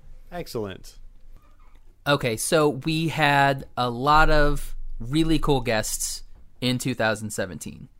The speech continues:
Speaker 1: Mm-hmm.
Speaker 2: Um, I wrote down our wonderful guests that we have.
Speaker 1: Nice.
Speaker 2: Uh, we had Thomas Estrada, Adam Reed, Jules DeYoung, Jade Saxton, Mela Lee, Joshua Seth, Kyle Hebert, Robert McCollum, Marissa Linty,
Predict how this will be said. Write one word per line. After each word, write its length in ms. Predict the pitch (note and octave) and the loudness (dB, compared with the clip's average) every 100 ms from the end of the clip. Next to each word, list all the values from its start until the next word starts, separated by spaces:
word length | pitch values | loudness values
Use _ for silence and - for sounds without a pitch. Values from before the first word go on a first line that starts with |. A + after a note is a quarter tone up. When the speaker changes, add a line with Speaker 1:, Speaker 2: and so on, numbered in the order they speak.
| B2 | -10
Speaker 1:
Mm-hmm. 680 | A2+ A#2+ A#2 F#2+ - - | -8 -6 -6 -6 -14 -6
Speaker 2:
Um, 420 | A#2 A2+ A2+ A#2 A#2 - - - | -4 -2 -2 -2 -6 -14 -20 -2
I 320 | D3+ D3+ D3+ C#3+ - | 2 4 2 -2 -6
wrote 360 | D3 F3 F3+ | 0 2 2
down 260 | C#3+ D#3+ E3 | 2 2 4
our 180 | C3+ B2 | 4 2
wonderful 360 | B2 B2 B2 A#2+ | 0 -4 -4 -4
guests 640 | B2 A#2+ - - - - - | -2 -2 -4 -8 -8 -10 -8
that 220 | C#3+ C#3 | -2 0
we 100 | B2 | 0
have. 400 | B2+ B2 B2+ - - - - - - - | 0 0 0 -4 -16 -20 -20 -20 -20 -6
Speaker 1:
Nice. 460 | A#2 A#2 - - - - - B2+ | -4 -4 -6 -16 -18 -20 -10 -4
Speaker 2:
Uh, 260 | B2 B2+ | -2 0
we 120 | C3+ C#3+ | 2 4
had 260 | D3 C3+ | 4 4
Thomas 300 | D3 B2+ D3 | 2 2 0
Estrada, 460 | G#3 - B2 B2 - _ - - | -4 2 2 2 -4 _ -20 -4
Adam 320 | A2 C3 E3 | -2 0 -2
Reed, 340 | D3+ A#2 C#3+ - _ - | -4 -4 -6 -10 _ -16
Jules 260 | - G#2+ A#2+ | -8 -6 -6
DeYoung, 460 | A#3 F#3+ C3+ D3 D#3 _ | -2 2 2 0 -8 _
Jade 280 | E3 A#3+ - | -2 -2 2
Saxton, 640 | G#3 F#3 - G3+ F#3 D#3 | 2 2 0 -6 -6 -6
Mela 320 | B2+ D#3 G#3 | -2 0 2
Lee, 340 | G3 C#3+ B2+ - - - | 0 0 -4 -8 -18 -6
Joshua 340 | D3+ D#3 F3 | -2 0 -2
Seth, 360 | C#3+ C#3 C3 - - - | -2 -2 -2 -6 -20 -20
Kyle 300 | - E3 G3 | 2 4 4
Hebert, 520 | G#3+ D#3+ C3 A#2+ A#2 A2+ | 0 0 0 0 -2 -6
Robert 320 | G#2+ C#3 F#3 | 0 0 2
McCollum, 480 | F#3 G3 B2 G#2 B2 | -4 -4 -4 -4 -8
Marissa 420 | A#2+ G#2+ A2 - | -6 -4 -4 -6
Linty, 440 | G#2+ C3 C#3+ B3 | -6 -6 -4 -6